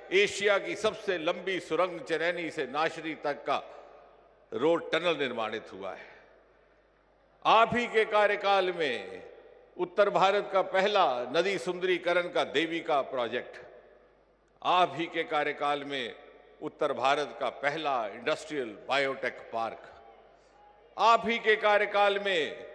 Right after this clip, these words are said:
यहां से aroma mission और पर्पल revolution ने जन्म लेकर के सारे देश को agri startups का एक नया विकल्प दिया है। और आप ही के कार्यकाल में चालीस बरस के बाद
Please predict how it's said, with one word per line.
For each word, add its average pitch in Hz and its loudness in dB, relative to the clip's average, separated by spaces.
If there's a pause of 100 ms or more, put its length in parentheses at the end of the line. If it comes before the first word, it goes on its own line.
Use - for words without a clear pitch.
(340)
यहां 185 4
से 185 -2
aroma 196 4
mission 190 -2
और 185 2
पर्पल 185 0
revolution 180 0
ने 175 0
जन्म 170 -2
लेकर 170 -2
के 170 0 (240)
सारे 180 4
देश 185 4
को 170 0
agri 185 0 (300)
startups 185 2
का 170 4
एक 160 2
नया 156 4
विकल्प 135 0
दिया 117 -4
है। 95 -6 (880)
और 98 -4
आप 175 6
ही 170 -2
के 165 0
कार्यकाल 160 2
में 151 0 (380)
चालीस 180 2
बरस 175 2
के 170 0
बाद 160 0